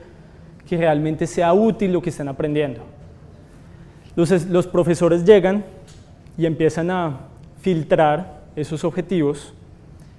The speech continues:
Eh, se utiliza mucho la taxonomía de Bloom. Y hay otra, hay otra lista que son la lista de los siete objetivos que debe tener todo profesor. Es una, es un trabajo académico del año dos mil seis, si no estoy mal. No recuerdo en este, nom-, en este momento el autor.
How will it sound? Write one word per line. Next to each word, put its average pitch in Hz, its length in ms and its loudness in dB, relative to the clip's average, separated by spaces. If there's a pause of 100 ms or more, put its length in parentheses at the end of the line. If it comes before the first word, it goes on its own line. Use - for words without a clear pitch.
(200)
Eh, 151 480 -2
se 151 100 -8
utiliza 151 320 -4
mucho 165 220 -4
la 170 140 -2
taxonomía 147 500 -6
de 143 60 -2
Bloom. 180 320 0 (1080)
Y 170 140 2
hay 170 200 4
otra, 185 760 2
hay 175 180 2
otra 180 220 2
lista 190 380 -2
que 202 100 -8
son 165 180 -6
la 151 80 0
lista 170 280 -2
de 180 80 0
los 170 120 -4
siete 156 240 -4
objetivos 151 1080 -6
que - 80 -6
debe 147 240 -2
tener 147 320 -6
todo 160 200 -2
profesor. 165 460 -4
Es 170 160 -6
una, 156 560 -6
es 160 140 -14
un 160 80 -8
trabajo 165 260 -2
académico 147 480 -6
del 160 140 -2
año 143 160 -6
dos 156 120 -6
mil 143 200 -6
seis, 165 280 -6
si 175 80 -12
no 151 100 -8
estoy 151 180 -10
mal. 151 300 -8 (280)
No 147 140 -6
recuerdo 156 420 -2
en 160 60 -4
este, 156 160 -8
nom-, 160 420 -6
en 160 140 -4
este 151 160 -6
momento 151 240 -6
el 156 60 -2
autor. 175 320 -4